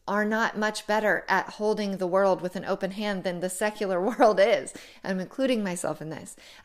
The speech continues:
I love to travel. I love to travel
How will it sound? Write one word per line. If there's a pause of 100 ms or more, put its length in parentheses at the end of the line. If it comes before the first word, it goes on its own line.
I
love
to
travel. (240)
I
love
to
travel